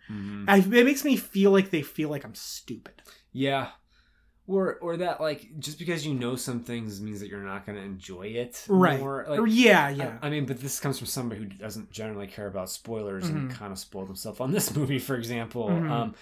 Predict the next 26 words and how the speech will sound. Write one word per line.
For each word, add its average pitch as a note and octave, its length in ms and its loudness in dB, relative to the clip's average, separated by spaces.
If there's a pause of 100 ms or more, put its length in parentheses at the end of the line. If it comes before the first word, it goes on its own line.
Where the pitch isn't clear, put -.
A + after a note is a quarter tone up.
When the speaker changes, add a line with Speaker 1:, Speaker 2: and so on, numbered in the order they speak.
(240)
Speaker 1:
'cause C3+ 180 -4
to C#3 80 -2
me, E3+ 180 2
I D3 60 2
think C#3+ 200 -2
that, B2+ 160 -2
like, A2+ 180 -4
a A2 60 -6
good A2+ 260 -4
movie, A2 600 -4 (640)
if - 200 -8
it's F3+ 120 -4
a B3 40 -2
really G3+ 220 2
good C#3+ 140 0
movie, C3 320 0
I'm C3 80 -6
gonna E3 140 -2
watch B2+ 260 -2
it B2 60 -6
a A#2+ 60 -6
thousand A#2+ 360 -4
times. B2 480 -4
Speaker 2:
Yeah. D3 180 4
Speaker 1:
So, B2+ 80 -2
and C3 180 -6